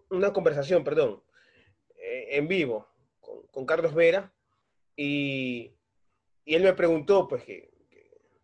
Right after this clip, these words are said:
que cuál era la solución para todo este problema de, de cruces dirigenciales y todo eso.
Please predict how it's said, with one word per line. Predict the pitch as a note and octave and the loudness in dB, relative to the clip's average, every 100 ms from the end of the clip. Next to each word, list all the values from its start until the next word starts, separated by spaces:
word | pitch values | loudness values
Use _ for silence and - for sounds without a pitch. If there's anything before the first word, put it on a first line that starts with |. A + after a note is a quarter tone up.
| _ | _
que | - G#3 | -18 -4
cuál | - D3+ | 2 4
era | E3+ E3+ | 6 6
la | D#3 | 4
solución | D3+ C3+ - F3 F3 D3 | 0 -6 2 6 6 4
para | A#2+ A2+ A2 | 0 0 0
todo | D3+ D#3 D3 | 2 4 6
este | D3+ D3 C3+ C3+ | 4 2 -4 -6
problema | B2 B2 C3 D3+ C3 A#2+ | -2 -2 2 2 2 -2
de, | A#2+ | -4
de | A#2 A2+ | -6 -10
cruces | C#3+ C#3 C3+ | -10 -8 -8
dirigenciales | C3 A#2+ A#2 G#2+ C#3 C3 B2 | -10 -10 -8 -4 2 2 0
y | A2+ | -8
todo | A#2+ C3 C3+ | -8 -4 -2
eso. | C#3 C3 A#2 A2+ | -2 -4 -10 -14